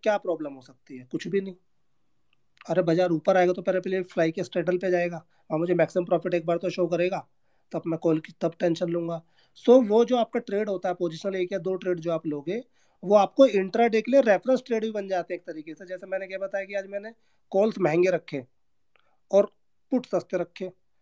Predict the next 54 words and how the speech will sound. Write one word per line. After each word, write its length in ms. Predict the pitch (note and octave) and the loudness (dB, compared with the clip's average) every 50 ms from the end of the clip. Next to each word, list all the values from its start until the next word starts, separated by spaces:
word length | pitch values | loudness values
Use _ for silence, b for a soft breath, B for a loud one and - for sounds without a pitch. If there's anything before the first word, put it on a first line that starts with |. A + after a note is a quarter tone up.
| _ _ - | _ _ -6
मुझे 180 | F#3+ G3 A#3+ | -2 -2 -2
दो 180 | F3 D#3+ G#3+ A#3+ | 2 4 4 4
चीज़ों 260 | A#3+ - A#3 A3+ A3+ G#3+ | 4 2 2 2 2 2
में 60 | A3+ G#3+ G3+ G#3+ | 0 -2 -2 -4
वो 200 | G3 F3+ G3 F#3+ | -4 -2 -2 -2
था 180 | F3+ - C#3+ B2 A#2+ - _ _ _ - | -2 -2 -6 -8 -8 -12 _ _ _ -6
कि 80 | F#3+ | -6
एक 60 | F#3 - | -2 2
तो 80 | B3 | 2
आईवी 360 | F#3+ D#3+ D#3+ E3+ F3+ G#3 B3 | 2 4 4 2 2 2 2
है, 160 | B3 A3+ G3 E3 D#3 - - | 4 4 4 2 -2 -6 -6
आईवी 220 | D3 D#3+ E3+ F#3 G#3 | -4 -4 -4 -4 -4
मेरा 260 | G3+ G3+ G#3+ G#3+ G#3 | -4 -2 -2 -2 -2
साथ 240 | - - G#3 G3 F3+ | -2 -4 -4 -4 -4
देगा 280 | E3+ G#3 G#3 G#3 G#3 | -4 -6 -4 -4 -4
कि 120 | F#3+ - G#3 | -4 -2 -2
आईवी 260 | F3 F3 E3+ F#3 G3+ | -2 -2 -4 -6 -10
crash 340 | - - F#3+ F#3 F#3 - G#3+ | -10 -6 -4 -4 -4 -4 -6
होगा 160 | G3 G3+ G#3 | -8 -8 -8
तो 140 | - G#3 G3+ | -10 -12 -18
मुझे 160 | G3+ F#3 G3 | -20 -20 -20
कोई 200 | F3+ G3 G3 G3 _ _ _ _ _ _ _ - | -18 -18 -18 -20 _ _ _ _ _ _ _ 0
कॉल 160 | F#3+ F#3+ F#3+ | 2 2 4
में 100 | G3 F#3+ | 2 2
पैनिक 340 | - E3+ D#3 D#3+ F3 F3+ - | 2 2 2 2 0 -2 -2
नहीं 140 | G3+ G3 G3+ | 0 0 2
आएगा, 220 | G3+ G3 F#3+ D#3+ C#3 - _ _ _ _ _ _ - | 2 2 0 -2 -4 -6 _ _ _ _ _ _ -4
और 120 | G#3+ A3 G#3+ | -4 -4 -2
call 240 | - - A3+ A3+ | 0 0 0 2
अगर 120 | A#3 A3+ A#3 | 2 0 -2
थोड़ी 220 | - G3+ G#3 G#3+ | 0 -2 -2 0
बहुत 160 | A3 A#3 A#3 | -2 -2 -2
increase 340 | A#3+ A3 G#3 - A3+ A#3 G#3 D#3+ | -4 -6 -6 -4 -4 -4 -4 -2
हो 120 | D3+ E3+ | -2 -2
भी 120 | F3+ A3 A3+ | 0 0 0
जाएंगी 320 | G#3+ A3 G#3+ A3 A#3 A#3 A3+ | 0 0 0 0 -2 -4 -4
तो 120 | - A3+ | -4 -2
बाजार 240 | G#3 G3+ G3+ G#3+ G#3+ | -2 0 0 0 0
ऊपर 380 | A3 F3 F#3 F3 F3 A3+ A3 | 0 -2 -4 -2 0 2 2
आएगा 220 | G#3+ G#3 G#3+ G#3 A3 | 2 2 0 -2 -2
तो 100 | G#3+ A3 | -4 -4
मेरी 160 | A3 A3+ A3+ | -4 -2 -2
iron 200 | G3 G3 G#3 G3+ | -2 -4 -4 -4
fly 180 | - A3 G#3+ G#3 | -4 -4 -4 -4
तो 100 | - A3 | -4 -8
मुझे 140 | A3 A3+ | -8 -6
पैसा 220 | - - - - A3 | -4 -4 -4 -4 -4
देगी, 320 | F#3+ A3 A#3+ A#3 A#3+ A#3 - _ _ _ _ _ _ _ _ _ _ _ _ _ _ - | -4 -4 -6 -6 -8 -14 -16 _ _ _ _ _ _ _ _ _ _ _ _ _ _ -4
जो 100 | F#3 G3 | -4 -4
सुबह 180 | F3+ A#3 G3+ G#3+ | -2 0 2 4
loss 200 | G#3+ G#3 G3 F3+ | 4 4 4 2
में 80 | G#3+ G3 | 0 -2
खड़ी 180 | - G3+ G3 G3+ | -2 0 -2 -2
थी, 160 | - G3+ E3+ | -4 -6 -10